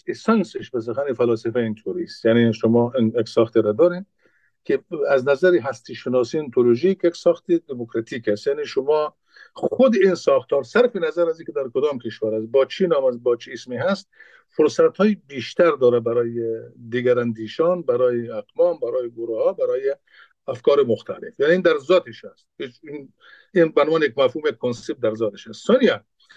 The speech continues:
ببینید، افغانستان مسئلهش پیوسته و بارها ما گفتیم که مسئلهٔ اقوام است. یکی از مسائل مهمش مسئلهٔ اقوام است. البته فقر است، عقب ماندگی است،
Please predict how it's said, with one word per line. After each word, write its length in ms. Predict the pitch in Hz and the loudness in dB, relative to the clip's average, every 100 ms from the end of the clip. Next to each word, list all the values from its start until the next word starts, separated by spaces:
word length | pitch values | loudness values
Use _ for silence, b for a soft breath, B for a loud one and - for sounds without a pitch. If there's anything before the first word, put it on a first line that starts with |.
| B B B | B B B
ببینید، 280 | 226 240 226 | 2 2 2
افغانستان 600 | 185 170 165 175 165 247 | 2 2 0 -2 -4 -2
مسئلهش 720 | 226 180 147 - 160 214 254 - | -2 -4 -10 -12 -4 -2 -2 -2
پیوسته 480 | 160 151 160 - 320 | -2 -2 -4 -4 -4
و 180 | 262 175 | -2 0
بارها 380 | 151 147 160 | -2 0 2
ما 160 | 226 185 | 4 2
گفتیم 320 | 156 123 147 | 0 -8 -10
که 60 | 135 | -2
مسئلهٔ 460 | 139 113 147 160 | -2 0 0 2
اقوام 360 | 139 - 113 101 | 0 0 -4 -4
است. 220 | - - | -10 0
یکی 240 | 190 214 202 | 0 4 2
از 100 | 151 | 0
مسائل 280 | 131 120 160 170 131 | -6 -2 -2 -2 -2
مهمش 340 | 113 190 - | 0 0 0
مسئلهٔ 340 | 123 123 110 | -6 -6 -8
اقوام 320 | 107 _ 104 - | -10 _ -20 -16
است. 120 | - | -2
البته 280 | 135 131 127 | 0 0 -4
فقر 380 | - 131 - 165 | -2 -6 -2 -4
است، 200 | 185 - | -4 -6
عقب 220 | 120 113 | -8 -6
ماندگی 420 | 113 110 110 117 135 | -4 -4 -4 0 0
است، 320 | 165 160 | 2 -2